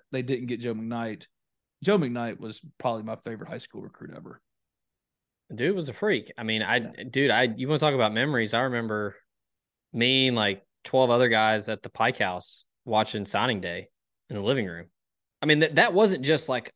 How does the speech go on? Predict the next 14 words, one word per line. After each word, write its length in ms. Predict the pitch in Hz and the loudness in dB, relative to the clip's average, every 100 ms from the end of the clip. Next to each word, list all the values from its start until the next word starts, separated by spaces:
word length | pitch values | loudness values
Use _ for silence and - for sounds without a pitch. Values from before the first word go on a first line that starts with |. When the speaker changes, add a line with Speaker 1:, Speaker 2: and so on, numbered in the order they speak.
| _ | _
Speaker 2:
a 80 | 113 | -2
home 280 | 135 135 120 | 0 0 2
run, 240 | 120 113 | 0 0
like, 260 | 107 98 - 85 - | -4 -8 -12 -16 -10
a 80 | 110 | -10
prayer. 580 | - 127 113 90 87 _ _ _ _ _ _ _ _ _ - | 2 6 6 4 -4 _ _ _ _ _ _ _ _ _ -4
I 60 | |
mean, 140 | 107 104 | 0 4
Ed 100 | 156 | 8
Orgeron, 680 | 170 151 120 117 107 101 95 | 8 6 4 4 2 0 -8
Speaker 1:
It 600 | - _ _ _ _ 117 | -14 _ _ _ _ -20
was 100 | - | -16
happening. 320 | 120 - 131 | -14 -12 -10
Speaker 2:
like, 240 | 110 98 | -8 -8